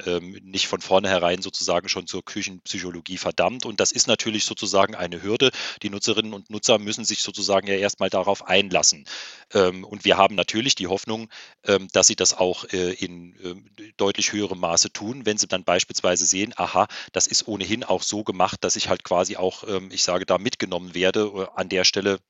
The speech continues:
ich hab's ja beschrieben, spielen Daniel und, äh, und Richard eben die entscheidende Rolle. Ähm, ja, also sprich da, das, das, das klingt eigentlich, äh, klingt eigentlich so,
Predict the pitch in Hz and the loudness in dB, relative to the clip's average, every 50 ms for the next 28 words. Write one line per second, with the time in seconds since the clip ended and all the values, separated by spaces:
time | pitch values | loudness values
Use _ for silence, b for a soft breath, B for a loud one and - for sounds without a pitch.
0 | _ - - - 90 - - - - _ _ - 85 - - - - 98 95 92 | _ -4 -2 0 0 2 0 0 -2 _ _ -8 -2 0 0 0 0 -2 -10 -10
1 | 95 - B B B B B B B - - 104 95 92 92 90 85 - 85 90 | -12 -14 B B B B B B B -2 0 0 0 0 -2 -2 0 2 2 2
2 | 90 87 90 90 92 - 95 90 87 - - - 95 90 90 85 90 90 - 104 | 2 0 -2 -4 -4 -8 -10 -10 -8 -8 -6 -6 -4 -6 -6 -6 -8 -8 -4 0
3 | 104 - 85 85 - - 92 82 82 78 87 82 78 82 - - 87 76 76 - | 2 2 2 2 0 -6 -10 -10 -10 -10 -10 -10 -6 0 0 0 0 0 -4 -6
4 | 76 76 - 78 73 69 67 _ _ B B B B B B B B B - - | -10 -10 -10 -8 -10 -10 -12 _ _ B B B B B B B B B -2 0
5 | 90 90 87 87 87 87 90 _ _ _ _ _ _ - 85 78 - - _ - | 0 0 0 -4 -12 -16 -18 _ _ _ _ _ _ -4 -4 -4 -4 -4 _ -4
6 | 98 104 104 - - - 120 - - - 90 87 92 92 101 104 95 - 104 - | -2 0 0 0 0 0 0 0 2 4 6 6 6 6 4 2 -2 -6 -8 -8
7 | - - 101 95 - - - 110 104 - - - - 135 135 160 156 - - 107 | -6 -6 -4 -4 -4 -4 -4 -4 -4 -4 -4 -4 0 0 -2 -2 -2 -6 0 4
8 | 104 110 117 123 110 - 117 113 - - 95 104 101 104 - - 117 123 - - | 4 4 4 2 -2 0 2 2 2 2 2 0 -2 -2 -2 -4 -8 -8 -4 0
9 | 98 101 104 107 104 104 - - - 107 104 104 | 2 2 2 0 -2 -4 -2 -2 -2 -2 -4 -4